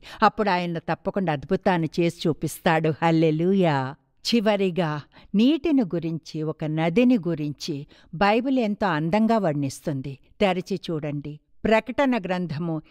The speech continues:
ఇరవై రెండవ అధ్యాయంలోని ఒకటవ వచనాన్ని. ఉమ్.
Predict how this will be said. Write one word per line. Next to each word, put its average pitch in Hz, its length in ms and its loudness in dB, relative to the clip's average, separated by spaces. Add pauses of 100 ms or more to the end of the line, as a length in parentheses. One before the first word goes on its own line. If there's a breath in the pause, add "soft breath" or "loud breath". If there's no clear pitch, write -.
(120)
ఇరవై 226 360 2
రెండవ 185 520 -2 (240 soft breath)
అధ్యాయంలోని 214 880 0
ఒకటవ 196 720 0
వచనాన్ని. 156 920 -4 (1500)
ఉమ్. 202 240 2